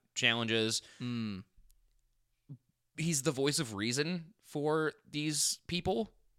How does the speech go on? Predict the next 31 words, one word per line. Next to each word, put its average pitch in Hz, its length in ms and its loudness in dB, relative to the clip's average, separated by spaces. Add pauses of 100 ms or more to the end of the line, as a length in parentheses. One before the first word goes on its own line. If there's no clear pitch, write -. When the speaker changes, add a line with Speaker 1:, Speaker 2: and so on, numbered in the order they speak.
(400)
Speaker 2:
We 143 140 4
like 175 200 6
a 180 60 2
good 151 180 4
voice 127 220 6
of 110 120 -4
reason. 101 420 -2 (580)
Speaker 1:
Yeah, 208 300 6
I 131 120 6
think 196 120 2
it 180 60 -2
could 202 140 0
be 202 100 2
him. 202 240 0 (1120)
Now, 131 460 8
Speaker 2:
Is 147 140 6
he 196 120 8
gonna 175 220 8
have 143 440 6
the 135 100 2
guts 123 300 4
to, 131 100 2
like, 104 260 4
pull 131 200 2
the 98 80 -6
trigger, 123 380 4
though? 87 300 -8 (1400)
Speaker 1:
does 107 160 -4
he 107 100 -4
need 82 320 -8
to? 208 140 -4